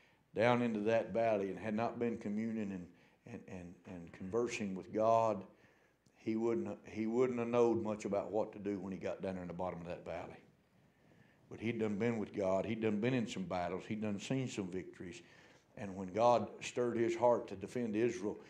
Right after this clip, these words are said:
'cause see, it wasn't all about King Saul's name. It wasn't all about Israel's name.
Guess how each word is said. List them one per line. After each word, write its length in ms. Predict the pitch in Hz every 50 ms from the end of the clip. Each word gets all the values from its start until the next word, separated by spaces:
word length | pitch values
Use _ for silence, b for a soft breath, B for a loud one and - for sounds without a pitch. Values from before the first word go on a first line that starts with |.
| B B B B -
'cause 120 | - 110 -
see, 160 | - 147 147
it 100 | 147 139
wasn't 220 | 147 156 151 143
all 180 | 139 143 139 127
about 380 | 120 135 143 143 - - - - - _ _ _ -
King 240 | - 131 120 120 107
Saul's 440 | - - 127 123 123 120 120 120
name. 360 | 120 123 127 123 120 120 123 117
It 100 | 101 -
wasn't 200 | 110 120 117 117
all 140 | 117 113
about 320 | 110 107 123 131 - - - -
Israel's 420 | 127 131 123 98 104 110 107 110
name. 360 | 113 120 123 127 123 117 104